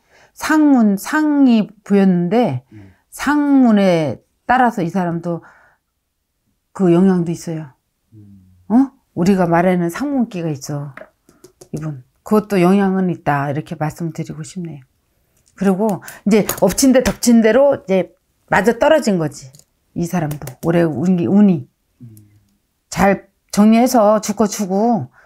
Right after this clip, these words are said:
Speaker 1: 어? 내가 내 얼굴에 똥칠하지 말고. 지금까지 잘해왔으면 잘한 걸로 꽃을 맺어야지.
Speaker 2: 음.
Speaker 1: 왜 그래? 안 돼, 이렇게 살면 인생. 잘하셔.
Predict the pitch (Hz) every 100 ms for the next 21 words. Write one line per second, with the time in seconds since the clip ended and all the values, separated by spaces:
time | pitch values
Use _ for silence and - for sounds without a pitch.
0 | _ _ - 277 285 - _ _ - -
1 | 175 220 220 202 208 233 202 202 233 233
2 | 208 285 311 262 247 185 175 180 170 175
3 | 175 127 _ _ _ _ - _ _ _
4 | _ _ _ _ _ _ - 269 269 214
5 | 226 220 254 240 233 214 214 254 247 226
6 | 208 302 339 294 214 208 175 170 165 165
7 | 131 - 110 _ _ _ - 202 196 165
8 | 156 170 139 _ _ - _ - - _
9 | _ _ _ _ - 190 208 196 170 180
10 | 180 185 180 165 160 156 143 131 _ _
11 | _ _ _ _ _ _ - - - 180
12 | 190 196 202 170 175